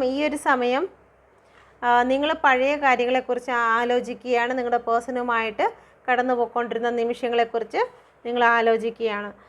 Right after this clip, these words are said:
ഇപ്പം നിങ്ങൾക്ക് ഈ ഒരു, ഏഹ്, നൈറ്റ് എനർജിയിൽ നിങ്ങൾക്ക് അൺകണ്ടീഷണൽ ആയിട്ടുള്ള സ്നേഹത്തെക്കുറിച്ച് നിങ്ങൾക്ക്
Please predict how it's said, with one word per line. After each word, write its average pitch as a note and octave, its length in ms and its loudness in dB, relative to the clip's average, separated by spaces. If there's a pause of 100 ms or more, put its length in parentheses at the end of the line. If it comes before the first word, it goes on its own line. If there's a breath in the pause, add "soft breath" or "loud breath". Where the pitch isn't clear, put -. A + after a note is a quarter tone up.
(220 soft breath)
ഇപ്പം C#4+ 240 -2
നിങ്ങൾക്ക് C4+ 360 0 (180)
ഈ - 20 -6 (120)
ഒരു, C#4+ 140 0 (360)
ഏഹ്, A#3+ 120 0 (100)
നൈറ്റ് B3+ 380 0
എനർജിയിൽ C4 480 0 (140)
നിങ്ങൾക്ക് A#3+ 320 0
അൺകണ്ടീഷണൽ B3 680 0
ആയിട്ടുള്ള B3 380 2
സ്നേഹത്തെക്കുറിച്ച് A#3+ 840 -2 (460 soft breath)
നിങ്ങൾക്ക് B3 320 -2